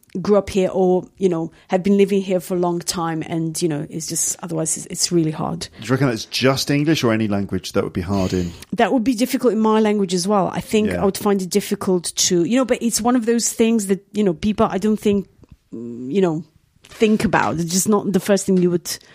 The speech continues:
Speaker 1: um,
Speaker 2: Yeah.
Speaker 1: think of.
Speaker 2: To describe tying your laces is
Speaker 1: Yeah.
Speaker 2: extremely tough.
Speaker 1: Yeah.
Speaker 2: So the, uh, you're saying that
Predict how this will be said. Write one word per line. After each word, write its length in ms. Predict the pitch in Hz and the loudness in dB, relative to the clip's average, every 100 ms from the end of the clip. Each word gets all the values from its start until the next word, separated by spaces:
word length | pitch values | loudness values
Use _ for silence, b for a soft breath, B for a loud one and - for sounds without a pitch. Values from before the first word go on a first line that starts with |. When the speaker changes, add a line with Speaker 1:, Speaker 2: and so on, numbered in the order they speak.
| B | B
Speaker 1:
um, 60 | 123 | -2
Speaker 2:
Yeah. 280 | 120 123 110 | 2 4 2
Speaker 1:
think 240 | 180 175 - | 2 -2 -4
of. 240 | 156 165 | -8 -6
Speaker 2:
To 100 | 143 | -2
describe 680 | 143 139 - 143 147 156 139 | 0 0 0 2 4 4 0
tying 420 | - 139 139 135 | -2 2 2 2
your 140 | 127 117 | 2 4
laces 600 | 113 120 - 147 143 - | 4 2 0 0 0 -2
is 200 | 117 95 | -4 0
Speaker 1:
Yeah. 80 | 165 | 0
Speaker 2:
extremely 460 | 143 120 110 107 | 2 2 2 0
tough. 500 | - 123 95 78 - - | 0 0 0 -2 -8 -2
Speaker 1:
Yeah. 200 | 165 80 - | -2 -2 -10
Speaker 2:
So 160 | - 127 | 0 2
the, 180 | 147 165 | 2 2
uh, 20 | 143 | 2
you're 180 | 135 | 2
saying 320 | 135 160 147 139 | 0 2 4 2
that 180 | 127 | 0